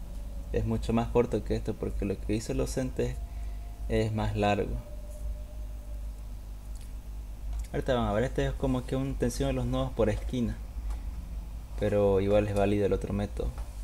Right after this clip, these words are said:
que es el verdadero, eh, ejemplo de tensión de los nodos. Ya.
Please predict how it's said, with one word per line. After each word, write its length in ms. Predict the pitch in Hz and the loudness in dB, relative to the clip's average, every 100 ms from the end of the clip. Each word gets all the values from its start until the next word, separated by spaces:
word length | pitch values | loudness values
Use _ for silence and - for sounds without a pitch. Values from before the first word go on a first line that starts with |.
| - - | -6 0
que 300 | 104 107 - | 0 0 -2
es 60 | - - | -4 -2
el 120 | 98 | 2
verdadero, 560 | 101 101 98 107 110 - - - - - - - - - - - | 4 4 4 4 2 0 -4 -6 -6 -8 -8 -8 -8 -8 -8 -6
eh, 600 | 113 95 95 92 - - | 0 2 2 0 -2 -2
ejemplo 460 | 104 - 110 104 113 | -2 -2 -2 2 2
de 80 | 101 | 2
tensión 360 | 101 - 107 | 0 0 -2
de 60 | 104 | -2
los 80 | 104 | -2
nodos. 220 | 104 113 - - - - - - - - - - - - - | -2 -4 -6 -8 -8 -8 -6 -6 -6 -8 -8 -6 -4 -4 -4
Ya. 140 | 113 | -4